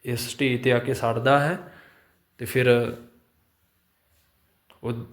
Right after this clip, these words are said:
ਖਾਣ 'ਚ ਵੀ ਥੋੜ੍ਹਾ ਜਿਹਾ ਸਹੀ ਨਹੀਂ ਲੱਗੇਗਾ। ਸੋ ਇਸ ਤਰ੍ਹਾਂ ਹਿਲਾਉਂਦੇ ਜਾਵਾਂਗੇ ਇਸ ਨੂੰ ਚੰਗੀ ਤਰ੍ਹਾਂ। ਜੋ ਕਿ ਇਹ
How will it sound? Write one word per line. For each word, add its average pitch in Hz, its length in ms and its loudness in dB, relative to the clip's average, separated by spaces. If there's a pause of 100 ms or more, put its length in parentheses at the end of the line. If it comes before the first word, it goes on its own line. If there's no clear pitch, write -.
(380)
ਖਾਣ 123 360 2
'ਚ 143 80 -4
ਵੀ 143 140 0
ਥੋੜ੍ਹਾ 123 340 0
ਜਿਹਾ 123 460 -2 (840)
ਸਹੀ 127 300 -2
ਨਹੀਂ 123 140 0
ਲੱਗੇਗਾ। 120 460 0 (1300)
ਸੋ 120 140 -6
ਇਸ 113 100 -6
ਤਰ੍ਹਾਂ 123 320 0
ਹਿਲਾਉਂਦੇ 117 360 0
ਜਾਵਾਂਗੇ 127 420 0
ਇਸ 117 120 -4
ਨੂੰ 123 240 -4 (240)
ਚੰਗੀ 117 280 -6
ਤਰ੍ਹਾਂ। 127 300 -2 (3250)
ਜੋ 135 220 2
ਕਿ 147 120 2
ਇਹ 151 520 2